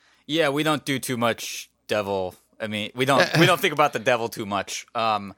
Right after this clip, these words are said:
I think also it, it would bear mentioning historically that, uh, the, the Judaism kind of practice today, uh, is by definition kind of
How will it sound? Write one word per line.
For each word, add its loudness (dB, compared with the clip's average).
I 2
think 0
also 2
it, 0
it 0
would -2
bear 2
mentioning -4
historically -2
that, -2
uh, -2
the, -4
the -8
Judaism -2
kind -2
of -14
practice -2
today, -2
uh, 0
is -6
by 0
definition -4
kind -4
of -8